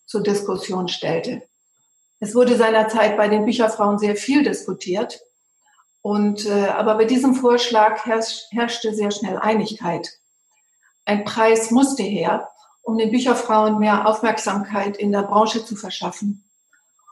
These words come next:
Und so konnten wir diese Auszeichnung bereits beim erweiterten Vorstand neunzehnhundertsechsundneunzig beschließen und im selben Jahr auf der Frankfurter Buchmesse unsere erste Bücherfrau des Jahres auszeichnen.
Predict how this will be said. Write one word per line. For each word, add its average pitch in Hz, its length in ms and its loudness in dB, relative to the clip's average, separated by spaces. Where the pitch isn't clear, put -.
Und 208 180 -2
so 262 240 2
konnten 226 460 0
wir 240 480 0
diese 233 260 2
Auszeichnung 214 920 0
bereits 208 600 0
beim 202 180 2
erweiterten 202 640 0
Vorstand 254 600 0
neunzehnhundertsechsundneunzig 202 1300 -4
beschließen 226 760 -4
und 254 240 4
im 214 160 0
selben 247 340 6
Jahr 214 340 4
auf 202 140 0
der 208 140 0
Frankfurter 214 440 0
Buchmesse 240 640 0
unsere 208 240 -4
erste 214 300 2
Bücherfrau 220 480 2
des 208 200 -2
Jahres 180 400 -2
auszeichnen. 175 1000 -6